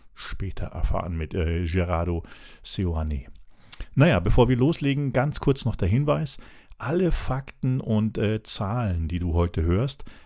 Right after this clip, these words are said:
sind sorgfältig aus offiziellen und seriösen Quellen recherchiert.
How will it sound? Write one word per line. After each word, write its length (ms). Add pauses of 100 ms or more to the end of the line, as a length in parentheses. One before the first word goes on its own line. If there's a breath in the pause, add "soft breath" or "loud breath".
sind 480
sorgfältig 920
aus 360
offiziellen 640
und 120
seriösen 840
Quellen 500
recherchiert. 800